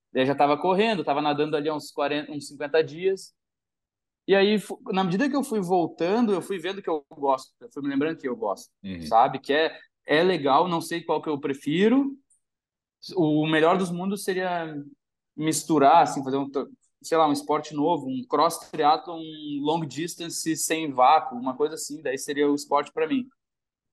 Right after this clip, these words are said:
Speaker 1: Mas então eu, eu gosto do, do triatlon, assim, não, não, não sou muito fã dessa, do todo, dessa retaguarda toda, desse, desse,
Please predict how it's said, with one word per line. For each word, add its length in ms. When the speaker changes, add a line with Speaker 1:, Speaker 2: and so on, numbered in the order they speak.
Speaker 1:
Mas 180
então 220
eu, 100
eu 120
gosto 380
do, 260
do 180
triatlon, 560
assim, 200
não, 280
não, 320
não 200
sou 160
muito 240
fã 240
dessa, 520
do 200
todo, 480
dessa 340
retaguarda 640
toda, 480
desse, 560
desse, 720